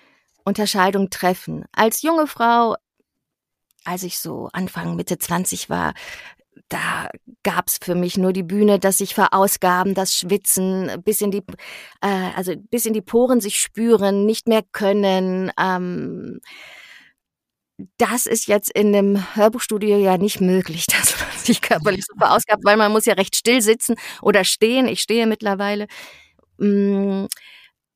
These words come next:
weil sich ja alles sonst, äh, überträgt, die Bewegungen und, und, und so. Äh, daher,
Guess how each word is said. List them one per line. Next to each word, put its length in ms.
weil 180
sich 180
ja 140
alles 320
sonst, 440
äh, 440
überträgt, 600
die 80
Bewegungen 680
und, 300
und, 240
und 320
so. 260
Äh, 360
daher, 960